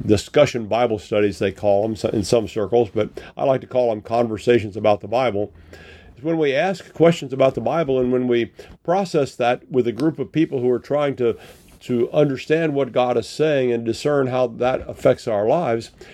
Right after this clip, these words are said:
it's remarkable when we think out loud how we come to better understanding. So last week we were thinking out loud about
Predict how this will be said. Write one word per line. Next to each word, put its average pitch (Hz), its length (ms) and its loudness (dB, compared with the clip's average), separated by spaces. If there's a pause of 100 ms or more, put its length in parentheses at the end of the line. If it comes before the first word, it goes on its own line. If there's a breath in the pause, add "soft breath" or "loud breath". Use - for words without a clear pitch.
(260 loud breath)
it's 123 200 2
remarkable 127 640 0
when 120 200 -2
we 120 140 2
think 143 380 -2
out 131 260 0
loud 139 600 0 (340 loud breath)
how 123 240 -4
we 135 200 -2
come 123 360 0
to 131 240 -2
better 107 300 0
understanding. 110 680 -2
So - 360 0 (580 loud breath)
last 180 260 0
week 160 220 -2
we 131 100 -2
were 127 180 2
thinking 143 380 -4
out 123 200 0
loud 120 320 0
about 120 320 0